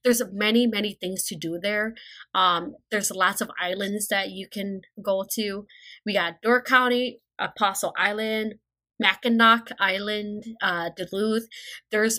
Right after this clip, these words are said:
many, um, what is it, kayak tours, paddleboarding tours. Um, so there's, like, many great things for you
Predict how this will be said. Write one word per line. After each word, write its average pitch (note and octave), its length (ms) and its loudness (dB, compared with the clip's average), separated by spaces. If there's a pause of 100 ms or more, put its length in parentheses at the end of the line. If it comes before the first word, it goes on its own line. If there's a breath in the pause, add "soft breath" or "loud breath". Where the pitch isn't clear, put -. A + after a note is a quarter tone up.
many, G#3 580 -2
um, E3+ 600 -4
what F3+ 100 -4
is F3 140 -8
it, F3 200 -6
kayak C4+ 440 2
tours, C4+ 420 4
paddleboarding A3+ 680 -2
tours. A3+ 480 0 (440 loud breath)
Um, E3 400 -2
so F#3+ 280 -2
there's, F3+ 220 -4
like, E3+ 160 -2 (140)
many F#3 200 -4
great E3+ 220 -8
things E3 220 -4
for F3 120 -2
you D#3 140 -4